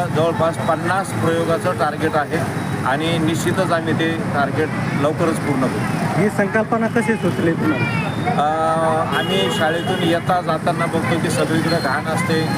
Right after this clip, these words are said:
Speaker 1: भाजी मंडीतून बरीचशी मुलं येतात, तिथेही ब-, एका बाजूला घाण साचलेली असते, दुर्गंधी पसरते. अ,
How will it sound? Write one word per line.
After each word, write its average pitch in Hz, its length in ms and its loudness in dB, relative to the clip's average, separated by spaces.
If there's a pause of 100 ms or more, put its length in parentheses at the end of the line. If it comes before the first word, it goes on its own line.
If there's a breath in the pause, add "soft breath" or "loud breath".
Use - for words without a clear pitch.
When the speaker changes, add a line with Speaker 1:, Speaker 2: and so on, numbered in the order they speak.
(360)
Speaker 1:
भाजी - 220 4
मंडीतून 165 460 2
बरीचशी 165 300 2
मुलं 160 260 2
येतात, 156 340 2
तिथेही 151 420 0
ब-, 151 540 2
एका 151 180 2
बाजूला 151 320 2
घाण 151 260 -2
साचलेली 147 520 0
असते, 147 320 0 (420)
दुर्गंधी 165 400 2
पसरते. 151 500 0 (640)
अ, 160 180 4